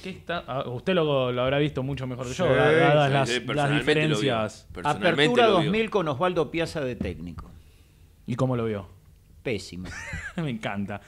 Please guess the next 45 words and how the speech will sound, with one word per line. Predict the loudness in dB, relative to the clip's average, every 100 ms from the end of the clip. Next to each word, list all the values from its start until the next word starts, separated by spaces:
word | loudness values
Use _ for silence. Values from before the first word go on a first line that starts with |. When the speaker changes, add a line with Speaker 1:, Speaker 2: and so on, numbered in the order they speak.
| -20 -20 -14 4
Speaker 1:
Bien, | 4 6
hoy | 4
tenemos | 4 8 8 6 2 4 8
un | 6
programa | 6 0 2 2 2 0 -2 -6 -18 -20 -20 _
importante. | -6 -4 0 2 2
Estamos | -2 -2
palpitando | 0 0 0 0 4
la | 4 4
previa | 6 8 8
de | 6
mañana, | 4 4 4
el | 4
encuentro | 2 2 2 2
de | 0
mañana | 0 0 0
Independiente | 0 0 0 0 -2
frente | -2 -2 -2
a |
Tigre. | 0 2 2
A |
partir | 2 -2 -4 -4
de |
las | 0 0 0 -2 -10 -20 -20 -20 -6
quince | -4 -2 0
treinta | 0 2 2
va | 4
a | 2
comenzar | -2 -4 -4
el | -2
partido. | -4 -2 -4 -4
Nosotros | -6 -6 -4 -6 -8 -12
lo | -4
vamos | -4 -4 -8
a | -10
estar | -4 -2 -2 -4 -6 -14 -14
arrancando | -4 -2 -2 -2 -2 0
la | 0 2
previa | 2 2 4 2
a | 0 -2 -4
las | -4
catorce | -6 -2 -2 0 0
horas | 0 0
aquí | -2 -6
por | -4 -4 -6